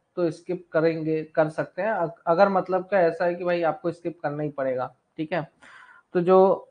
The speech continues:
restricted के लिए preparation कर रहे हैं first class या second class, तो उनके लिए useful नहीं है, ये topic इनके में cover नहीं है, ठीक है। तो आप इसको, इस lecture को अभी skip कर सकते हैं जब तक ये mineral deposit की opening का चल रहा है,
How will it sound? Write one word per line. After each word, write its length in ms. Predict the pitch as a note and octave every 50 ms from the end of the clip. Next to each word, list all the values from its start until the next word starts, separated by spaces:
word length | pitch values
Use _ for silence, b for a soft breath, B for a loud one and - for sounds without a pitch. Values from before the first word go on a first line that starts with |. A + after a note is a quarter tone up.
| _ -
restricted 600 | D#3+ D#3+ D#3+ D#3+ - F3 E3 - - G3+ F#3 F3+
के 80 | G3+ G3
लिए 140 | F#3+ F#3 F#3
preparation 500 | F#3 F3 D#3 E3 F3 E3+ E3 F#3 F#3 F3+
कर 160 | F3+ F3+ E3
रहे 180 | E3+ F3 E3+
हैं 240 | E3+ F3+ F#3+ G3+ G3 -
first 200 | D#3+ D#3 D#3 -
class 300 | - E3+ E3+ F3 F3 - -
या 60 | D#3+
second 340 | D#3 D#3+ D3+ D#3 D#3 D#3 D#3
class, 260 | E3 D#3+ E3+ E3+ - -
तो 60 | E3
उनके 440 | D#3 D3+ D3+ D#3+ D#3+ E3 D#3 D3+ - _ _ D#3+
लिए 320 | D#3 D#3 D#3 E3 E3 E3 -
useful 580 | E3+ D#3 D3+ D3+ D3 - _ - G3 G#3+ G#3+ G#3 _ -
नहीं 360 | C#3+ D3 D3 D#3 F3+ F#3 F3
है, 220 | E3+ F3 F#3 A#3 - _ _ -
ये 160 | D#3 D#3+ E3+
topic 420 | E3 - D3+ D3 D#3 - D#3 D#3 D#3+
इनके 260 | D3 C#3+ C3+ D#3 D3+
में 160 | D3+ D#3+ D#3+
cover 320 | D#3+ D3 C#3 D3+ E3+ G3+ A3+ - - _ _ -
नहीं 280 | C#3 C#3 D3 D3+ D3+ D3+
है, 160 | D#3 D#3+ - _ _ _ _ _
ठीक 140 | F#3+ F#3 -
है। 200 | A#3+ A#3 - - _ _ _ _ _ _ _ _ _ _ _ _ _ _ _ _ _ _ _ _ _ _ B B B B B B B B -
तो 60 | F3+
आप 160 | E3+ E3+ F3
इसको, 360 | E3 D#3+ - - E3+ F3 E3+
इस 180 | E3+ F#3+ F3+ F#3
lecture 320 | E3 D#3+ D#3+ - D#3+ D#3
को 140 | D#3 D#3+ F#3
अभी 280 | E3+ D#3 E3+ F#3+ F#3 -
skip 440 | E3+ E3 - - - - E3+ E3+ - -
कर 120 | D3 C#3
सकते 340 | C3+ - D3 C#3 - - F3+
हैं 60 | F3
जब 160 | D3+ C#3 -
तक 160 | - D3+ D3 -
ये 180 | D3+ D#3 D3 C#3+
mineral 440 | B2+ C3+ C#3 D3 D3+ D3 D3+ D3 C#3+
deposit 400 | D3+ C#3+ C#3 C3+ B2+ C3+ C3+ -
की 100 | - F3
opening 320 | D#3 - - D3 D3+ D3
का 80 | E3+ E3+
चल 200 | F3 - C3+ C3
रहा 180 | B2 B2+ A2
है, 160 | B2+ C3+ -